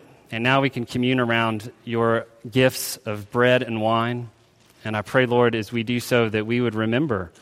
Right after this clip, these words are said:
how much we've been loved. And, Lord Jesus, that you gave everything.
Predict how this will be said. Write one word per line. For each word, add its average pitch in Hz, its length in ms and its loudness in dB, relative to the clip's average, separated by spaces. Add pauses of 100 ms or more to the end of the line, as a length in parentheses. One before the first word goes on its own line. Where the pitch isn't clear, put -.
(1000)
how 117 140 -2
much 127 200 0
we've 147 140 4
been 160 160 4
loved. 156 400 4 (580)
And, 110 360 -8
Lord 123 160 0
Jesus, 120 460 -4
that 117 180 -4 (180)
you 135 500 -4
gave 127 340 2
everything. 104 800 -4